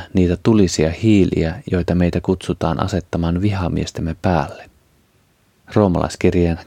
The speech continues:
kahdennessatoista luvussa sanotaan, "Jos vihamiehelläsi on nälkä, anna hänelle ruokaa. Jos hänellä on jano,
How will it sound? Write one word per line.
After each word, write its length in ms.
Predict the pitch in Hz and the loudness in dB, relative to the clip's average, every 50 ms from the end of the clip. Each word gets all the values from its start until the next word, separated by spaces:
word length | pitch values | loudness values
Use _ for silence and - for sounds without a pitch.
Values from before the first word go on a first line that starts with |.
| _ _ | _ _
kahdennessatoista 800 | - 95 92 90 87 82 82 - - - - 90 85 - - 95 | -4 -2 -2 -2 -2 -4 -4 -6 -8 -4 -2 -2 -2 -2 0 0
luvussa 420 | 98 92 87 87 87 - - - | 2 2 0 0 -4 -6 -6 -2
sanotaan, 540 | - 95 90 82 76 - - - - - - _ _ _ _ _ _ _ _ _ _ _ _ _ _ _ _ - | -2 0 0 0 -2 -4 -10 -16 -18 -18 -20 _ _ _ _ _ _ _ _ _ _ _ _ _ _ _ _ 0
"Jos 240 | 101 95 - - | 0 0 0 2
vihamiehelläsi 920 | 123 123 123 123 117 98 92 90 85 85 85 80 78 78 82 - - 82 | 2 4 4 4 4 4 4 2 2 2 2 0 0 0 -2 -2 -2 -2
on 140 | 85 87 92 | 0 2 2
nälkä, 440 | 98 98 95 90 80 80 - 85 76 - _ _ _ _ _ _ _ - | 2 2 2 2 0 -2 -2 -4 -6 -6 _ _ _ _ _ _ _ -2
anna 220 | - 113 107 98 87 | 0 2 2 2 0
hänelle 460 | 87 90 87 85 82 82 82 85 87 - | 0 0 0 0 0 0 0 -2 0 0
ruokaa. 600 | 104 104 95 85 80 - - - 82 80 85 - _ _ _ - - - - - - _ - | 2 2 2 2 0 -2 -6 -6 -6 -6 -6 -10 _ _ _ -20 -20 -20 -20 -20 -20 _ 0
Jos 160 | 123 110 - | 0 0 2
hänellä 340 | - 117 107 98 85 82 78 | 4 4 4 4 4 2 2
on 140 | 80 85 87 | 2 2 4
jano, 380 | 95 98 101 101 92 85 82 | 4 4 4 2 2 0 0